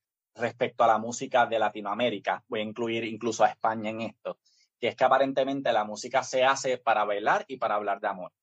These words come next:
tal cual. No es por decir que en español no haya música que sea sobre otras cosas, no es por decir que no se hace arte que sea sobre otras cosas,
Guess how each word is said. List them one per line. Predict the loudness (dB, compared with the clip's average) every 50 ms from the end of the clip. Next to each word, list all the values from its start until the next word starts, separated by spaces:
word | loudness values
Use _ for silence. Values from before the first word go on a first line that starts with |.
| _ _ _ _ _ _ -6
tal | -6 -6 -4
cual. | -2 0 0 0 -2 _ _ _ _ _
No | -4 0 2 4 4
es | 2 2 2
por | 2 2 4
decir | 4 4 2 2 0 -2 -2 -2
que | -2 -2
en | -2
español | -2 -2 0 -2 -2 0 0 -2 -2 -4 -6 _
no | -14 -10 -4 0 4 4 6
haya | 6 6 4 2 0
música | -2 -4 -8 -8 -10 -6 -2 -2 -2
que | -2 -4
sea | -4 -2 -2 -2
sobre | 0 0 0 0 0 0
otras | 0 -2 -4 -4 _
cosas, | -4 -2 -2 -2 -4 -4
no | -4 -6
es | -6 -4
por | -4 -4 -4 -2
decir | -4 -8 -8 -10 -10 -8
que | -8 -8
no | -8 -6 -6 -6 -6
se | -2 2 4 4
hace | 6 4 4 2 0 0
arte | 0 0 -2 -4
que | -4 -2
sea | 0 0 0
sobre | 0 0 0 0 0
otras | 0 0 -2 -2 0
cosas, | 0 -2 0 0 -4 -6